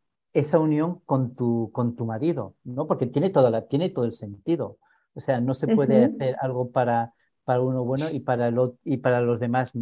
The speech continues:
Speaker 1: mal, ¿no? Si lo sabes. Pero emocionalmente, ¿cómo, cómo se, cómo llevas ese camino?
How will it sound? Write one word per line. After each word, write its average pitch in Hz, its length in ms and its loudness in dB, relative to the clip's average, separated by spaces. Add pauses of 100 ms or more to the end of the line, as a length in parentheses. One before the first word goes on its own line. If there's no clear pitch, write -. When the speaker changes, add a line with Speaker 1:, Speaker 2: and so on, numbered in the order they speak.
(120)
Speaker 1:
mal, 127 420 0
¿no? 147 120 -2
Si 135 140 -8
lo 117 100 -4
sabes. 104 360 -10 (500)
Pero 127 180 0
emocionalmente, 165 680 -2
¿cómo, 175 360 0
cómo 170 220 4
se, - 220 -6 (280)
cómo 185 320 2
llevas 156 320 2
ese 143 200 -6
camino? 131 460 -2